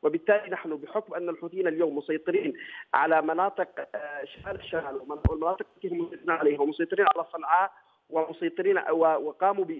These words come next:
ب-، بتعيينات كثيرة جدًا منذ بعد الانقلاب إلى اليوم، نخشى أن يكون الطرف الثالث هو عبارة عن ميليشيات كانت ترتدي الزي الشعبي ثم، آه،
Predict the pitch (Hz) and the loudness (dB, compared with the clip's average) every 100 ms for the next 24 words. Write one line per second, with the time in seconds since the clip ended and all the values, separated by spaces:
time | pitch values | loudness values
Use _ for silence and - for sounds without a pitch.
0 | 147 147 139 147 - 165 180 190 175 175 | -8 -10 -10 -16 -10 -4 -4 -4 -4 0
1 | 170 160 160 151 160 165 170 170 170 - | 0 -2 -2 -2 -2 0 0 0 -8 -8
2 | 170 165 320 339 311 202 - 180 180 160 | -4 -4 -4 -4 -2 -4 -2 -4 -4 -10
3 | - 160 - 156 - - 180 - - - | -4 -4 -2 -4 -4 -2 -2 -2 -10 -18
4 | - - 175 160 175 175 147 170 147 - | -10 -2 2 4 4 4 0 -2 -4 -12
5 | _ - 160 165 190 180 - 175 165 165 | _ -10 -10 -2 4 4 4 -2 -2 -8
6 | - 160 147 156 151 - 170 214 190 170 | -8 -10 -10 -10 -6 -2 0 -2 -2 0
7 | 156 151 | 0 0